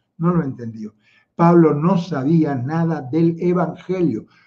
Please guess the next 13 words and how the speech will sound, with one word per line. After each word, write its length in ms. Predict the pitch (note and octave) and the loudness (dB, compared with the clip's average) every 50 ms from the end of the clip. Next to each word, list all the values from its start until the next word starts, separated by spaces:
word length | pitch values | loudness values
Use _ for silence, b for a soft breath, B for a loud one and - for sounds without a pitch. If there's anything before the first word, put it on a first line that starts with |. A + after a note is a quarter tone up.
| b b | b b
por 200 | - D3 C#3+ D#3 | -2 -2 0 2
eso 260 | E3 E3+ E3 - F3+ | 2 0 0 -2 -6
se 160 | E3+ - F3 | -6 -4 -4
inventó 680 | E3+ D#3 D#3 E3 E3 D#3+ - - E3 E3+ E3 - - - _ _ | -4 -2 0 -2 -2 -2 -2 -2 0 0 0 0 -4 -14 _ _
su 560 | _ - - - - - B3+ D#4 E4+ - - - | _ -20 -20 -18 -8 0 2 2 2 2 -2 -6
evangelio. 880 | C#3 B2+ A#2 G2+ G2+ G#2 G#2 G#2 A2 G2+ G2 G#2 G#2 G#2+ G#2 G#2 - _ _ _ _ _ _ _ _ _ _ _ _ _ _ _ _ _ _ _ _ _ _ _ _ _ _ _ _ _ _ _ _ _ _ _ _ _ _ _ _ - | -6 -4 -4 -4 -6 -6 -6 -6 -8 -8 -8 -8 -10 -12 -12 -14 -18 _ _ _ _ _ _ _ _ _ _ _ _ _ _ _ _ _ _ _ _ _ _ _ _ _ _ _ _ _ _ _ _ _ _ _ _ _ _ _ _ -2
Eh, 240 | D#3 C3+ C3 B2+ | -2 0 0 -2
a 140 | B2+ B2+ C3 | -2 -2 2
ver, 840 | D3 E3 E3+ F3+ F3+ F3+ F#3 F#3 F#3 F#3 F3+ F3 F3+ - - - - - | 2 4 4 4 4 2 2 2 2 2 2 2 0 -2 -6 -12 -8 -2
Kevin 400 | F3+ D3+ D3 D3+ D#3 D3 D3 C#3+ | -2 0 2 0 0 -2 -2 -2
Gallardo 760 | C3+ C3 B2+ B2 B2 B2+ C3 C3 C3+ C3+ C3+ C3+ C#3 B2+ B2 | -4 -2 -2 0 0 0 0 0 0 0 0 0 -2 -2 -2
me 220 | B2 A#2+ A#2 A#2+ | -2 -4 -4 -2
dice, 880 | A#2+ B2+ C3 C3 C3+ C3 - - - C#3+ C3 B2+ B2+ B2+ B2+ B2+ B2+ B2+ | 0 2 2 2 2 0 -2 -8 -6 -4 -4 -2 -2 -2 -2 -4 -6 -6